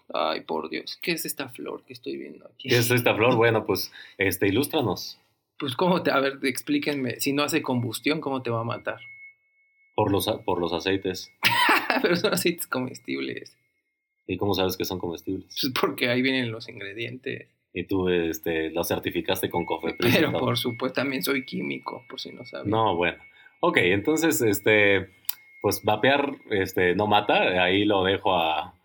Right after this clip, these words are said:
Speaker 2: a, a consideración de nuestros queridos desaprendices. Pero el, el punto aquí es, no dañas a otros, te hace feliz y no dañas, no te dañas, obviamente, a ti mismo. Pero el tema de dañar a otros no solamente es, este, vender, eh,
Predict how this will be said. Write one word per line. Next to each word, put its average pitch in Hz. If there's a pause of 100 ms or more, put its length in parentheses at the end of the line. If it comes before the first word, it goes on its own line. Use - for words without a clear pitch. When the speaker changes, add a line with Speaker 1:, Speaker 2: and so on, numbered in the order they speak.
(140)
Speaker 2:
a, 117
a 113
consideración 104
de 113
nuestros 87
queridos 101
desaprendices. 110 (360)
Pero 127
el, 123
el 139
punto 170
aquí 156
es, 131
no 127
dañas 151
a 123
otros, 143 (120)
te 113
hace 127
feliz 120
y 123
no 131
dañas, 117
no 120
te 123
dañas, 113 (280)
obviamente, 107
a -
ti 110
mismo. 110 (200)
Pero 117
el 117
tema 165
de 107 (280)
dañar 113
a 143
otros 135
no 127
solamente 117
es, -
este, 85
vender, 98 (540)
eh, 82